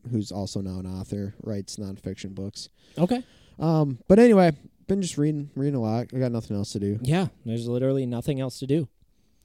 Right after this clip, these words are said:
Speaker 1: Got no woman. Got a dog.
Speaker 2: <laughs> Hey,
Speaker 1: Hey, I
Speaker 2: it's
Speaker 1: got
Speaker 2: really all you need.
Speaker 1: I got a daytime, not, I got a d-, daytime job though, so I'm doing all right.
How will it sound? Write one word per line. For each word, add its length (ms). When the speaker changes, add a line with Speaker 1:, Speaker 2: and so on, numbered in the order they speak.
Speaker 1:
Got 200
no 100
woman. 440
Got 140
a 60
dog. 460
Speaker 2:
<laughs> 80
Hey, 260
Speaker 1:
Hey, 120
I 40
Speaker 2:
it's 100
Speaker 1:
got 60
Speaker 2:
really 200
all 140
you 100
need. 240
Speaker 1:
I 60
got 100
a 60
daytime, 520
not, 360
I 40
got 200
a 100
d-, 120
daytime 720
job 400
though, 240
so 180
I'm 120
doing 240
all 100
right. 220